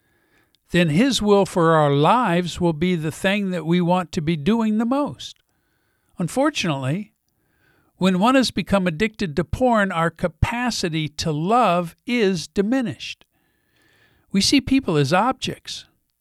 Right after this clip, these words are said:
for us to use and throw away, and we become double-minded. We have maybe some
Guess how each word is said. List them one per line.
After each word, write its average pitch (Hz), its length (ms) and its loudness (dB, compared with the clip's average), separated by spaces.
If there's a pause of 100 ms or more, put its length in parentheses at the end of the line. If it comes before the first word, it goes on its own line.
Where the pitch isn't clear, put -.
(160)
for 214 200 2
us 240 200 -2
to 175 120 -4
use 190 420 0
and 147 140 -8
throw 196 240 0
away, 180 480 0 (880)
and 165 100 -2
we 202 120 0
become 175 400 -2
double-minded. 170 920 0 (960)
We 240 120 -2
have 170 200 0 (260)
maybe 202 260 -2
some 139 280 -6